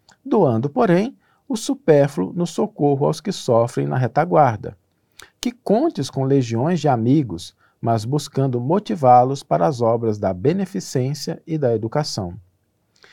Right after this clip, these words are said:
Quanto mais retivermos do que somos e temos em louvor do próprio egoísmo, eis-nos mais escravos da sombra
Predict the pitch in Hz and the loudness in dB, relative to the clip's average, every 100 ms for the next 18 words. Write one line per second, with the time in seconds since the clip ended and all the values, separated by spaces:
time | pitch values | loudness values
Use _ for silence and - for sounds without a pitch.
0 | _ _ - 143 139 131 120 147 208 196 | _ _ 0 0 2 0 2 2 2 0
1 | 196 - 160 113 120 117 98 101 98 104 | -2 -2 -4 0 2 0 -4 -8 -10 -10
2 | 98 - 135 175 208 226 - 156 - 127 | -12 -2 2 2 0 -6 -8 -10 0 2
3 | 107 92 90 - _ - 117 127 107 113 | 2 -2 -8 -18 _ -4 2 4 2 0
4 | 123 107 - 117 165 202 160 139 131 104 | -2 -4 -6 0 2 2 -2 -2 -2 0
5 | 104 131 196 190 _ _ _ - 135 147 | -2 -4 -8 -10 _ _ _ 0 4 6
6 | 180 180 196 190 - 120 127 156 170 190 | 4 -2 -6 -6 -6 0 2 2 -2 -6
7 | - 139 123 123 131 127 156 160 - 123 | -6 0 4 4 2 -2 -4 -6 -4 -4
8 | 113 117 131 | -4 -4 -6